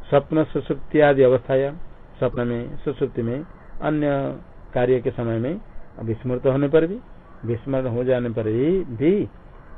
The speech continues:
परेजुर अनधित वेदत्व नास्ति। अनधितो वेद येन स अनधित वेद,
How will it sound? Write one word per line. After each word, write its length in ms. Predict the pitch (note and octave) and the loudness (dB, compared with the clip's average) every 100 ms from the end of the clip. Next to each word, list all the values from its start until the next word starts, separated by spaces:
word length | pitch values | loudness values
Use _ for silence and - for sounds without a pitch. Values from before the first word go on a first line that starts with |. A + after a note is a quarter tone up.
| - A#2+ | -8 -2
परेजुर 520 | A#2 A#2+ A#2+ D#3+ F#3 | 2 2 4 4 4
अनधित 500 | A#2+ A#2+ B2+ D#3 F3 | 2 -2 0 2 6
वेदत्व 460 | E3+ E3+ E3+ F3 | 6 8 6 4
नास्ति। 440 | E3+ E3 - F3 G2+ - - - - - | 2 0 0 -4 -4 -10 -18 -18 -20 -12
अनधितो 640 | A#2 B2+ B2+ C#3+ D#3 F3 E3 | -4 0 2 2 6 6 8
वेद 320 | C3+ C#3+ D3 | 8 8 8
येन 420 | D3 C#3 D#3+ C#3+ | 6 6 6 2
स 120 | - | 0
अनधित 440 | C3+ B2 D3 D#3 D3+ | 0 2 2 2 2
वेद, 300 | B2 A2 | 2 2